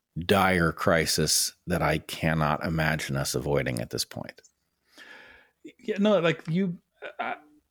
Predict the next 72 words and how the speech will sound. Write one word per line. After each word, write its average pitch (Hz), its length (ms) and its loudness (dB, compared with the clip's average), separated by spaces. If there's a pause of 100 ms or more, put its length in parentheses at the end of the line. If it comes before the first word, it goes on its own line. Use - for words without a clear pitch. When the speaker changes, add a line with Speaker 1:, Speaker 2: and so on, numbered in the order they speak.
Speaker 2:
I've 185 160 2
already 214 260 8
baked 175 320 4
in 131 440 2
a 151 100 0
lot 123 180 4
of - 60 -6
crises - 400 -14
ahead 127 180 -8
of 151 120 -12
us, - 180 -10
right? 120 200 2
We, 127 200 2
before 135 440 2
we 180 120 2
get 160 300 -2
to 156 100 -4
where 147 120 4
we 143 120 2
get 131 180 0
to, 135 60 -6
even 143 240 0
if 156 100 -2
we 139 80 -6
get 139 180 0
to 139 60 0
a 127 60 0
good 123 160 0
place, - 480 -14 (140)
um, 117 600 0 (100)
what 147 120 -6
did 151 80 -2
I 147 60 0
used 127 200 -4
to - 60 -18
call 127 240 -12
it? - 20 -10
I 135 40 -6
used 143 180 0
to - 80 -8
call 151 160 2
this 135 100 2
zebra 127 320 2
pilled. 107 300 -10 (100)
Like, 123 180 4
it's 131 140 2
a, 135 120 4
it's 135 120 -4
a, 139 120 2
it's 131 120 -2
a, 127 120 4
it's 123 100 0
a 139 40 0
black 156 280 2
pill. 165 160 4
For, 165 180 0
even, 180 260 6
even 208 240 4
if 190 120 4
there's 175 160 4
a 156 60 4
f-, - 140 -12
white 165 300 2
pill 151 180 2
at 135 120 -2
the, 131 200 0
at 127 120 -4
the 131 100 2
end 143 140 2
of 117 100 -4
it, 104 120 -12
there's, 120 260 0